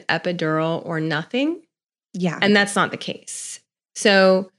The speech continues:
Speaker 1: for people who prepare to birth without an epidural, they're going to be looking at all of the different comfort measures that they can use, ranging from, like, meditation or self-hypnosis to getting in a, a warm tub or a shower,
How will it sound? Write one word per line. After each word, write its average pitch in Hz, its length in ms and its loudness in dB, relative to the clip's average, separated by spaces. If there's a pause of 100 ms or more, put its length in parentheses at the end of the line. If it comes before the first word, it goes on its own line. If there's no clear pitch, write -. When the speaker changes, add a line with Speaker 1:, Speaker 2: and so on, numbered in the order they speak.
(240)
Speaker 1:
for 220 140 4
people 254 400 6
who 196 600 4
prepare 311 480 2
to 277 100 0
birth 180 360 6
without 160 360 2
an 170 160 0
epidural, 165 680 0
they're 185 160 2
going 196 300 2
to - 120 -10
be 185 120 -2
looking 170 320 -2
at 165 160 -2
all 196 260 6
of 202 80 2
the 202 80 2
different 185 300 -2
comfort 175 300 -4
measures 165 600 -2
that 156 200 -4
they 165 120 0
can 165 240 -4
use, 165 400 -2
ranging 165 380 -2
from, 165 260 -2
like, 156 280 0 (540)
meditation 185 880 2
or 156 140 2
self-hypnosis 185 1120 0
to - 180 -4
getting 170 260 0
in 175 120 0
a, 170 300 -2 (180)
a 165 220 0
warm 180 320 0
tub 180 460 0
or 147 120 -2
a 170 60 -4
shower, 175 760 0